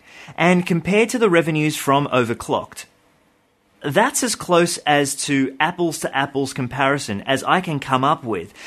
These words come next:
but I think it will speak well to the question, what's the best a writer like me can do on his own versus with a traditional publisher for whom he does everything he can to aid in book sales?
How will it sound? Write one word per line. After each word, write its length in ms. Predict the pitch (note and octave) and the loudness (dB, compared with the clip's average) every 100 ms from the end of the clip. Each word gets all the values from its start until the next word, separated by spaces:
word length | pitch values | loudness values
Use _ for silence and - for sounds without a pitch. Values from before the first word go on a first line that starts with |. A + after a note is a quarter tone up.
| - | -8
but 140 | - E3 | 0 4
I 140 | E3 | 4
think 420 | D#3+ - A#3+ C4+ | 0 0 0 0
it 100 | C4 | -2
will 160 | G3+ F#3+ | -2 -2
speak 520 | - - - G#3+ - | -2 -6 -2 -2 -2
well 340 | D3+ E3+ E3+ E3 | 2 4 4 4
to 260 | - E3+ | 0 0
the 80 | D3 | 0
question, 680 | C#3+ - D#3 - - G2 - - - - - _ | -2 0 2 2 -2 -6 -12 -20 -20 -20 -20 _
what's 540 | B2 C3+ G#3+ - - | -4 2 2 0 -6
the 160 | - C3 | -4 -4
best 480 | G#2+ B2+ F3+ F3+ - | -2 0 2 0 -4
a 120 | C#3+ | -4
writer 400 | A#2+ C#3+ E3 F3+ | 2 2 2 0
like 320 | D#3+ C#3+ C#3 | 0 0 0
me 260 | B2+ B2+ A2 | -2 -2 -2
can 280 | G#2+ E3+ E3+ | -4 -4 -2
do 280 | C3 F3 F3+ | 2 2 4
on 140 | A#2 | 2
his 240 | G#2+ F#2 | 0 -4
own 320 | F#2+ E2 F#2 G#2+ - - | -6 -6 -10 -14 -18 -18
versus 680 | A2+ A2+ F#3+ F#3 A#2+ G#2 - | -2 4 4 2 -2 -2 -4
with 340 | B2+ B2+ C#3 C3+ | 0 4 4 2
a 80 | B2+ | -4
traditional 800 | - C3 A2+ E3 - D#3 A#2+ | -4 -4 0 2 2 0 -2
publisher 640 | G2 G#2+ G2+ G#2 - G2 A#2 - - - | -2 -2 -2 -4 -4 -2 -4 -6 -20 -16
for 260 | - D3+ | 0 2
whom 160 | D3+ F3+ | 4 4
he 140 | E3 | 2
does 340 | D3 B2+ A#2 - - | 2 2 2 0 -2
everything 480 | F3 D#3+ D#3 D3+ | 0 0 -2 -2
he 100 | C3+ | -2
can 380 | C3 C3+ B2 G#2+ | -4 -2 0 2
to 160 | G#2 - | 0 0
aid 280 | B2+ C3 C3 | 2 2 0
in 240 | B2 A#2 | 0 -2
book 200 | A#2 A2 | -2 -4
sales? 600 | - G2 E2+ - - - | -4 -6 -6 -8 -8 -10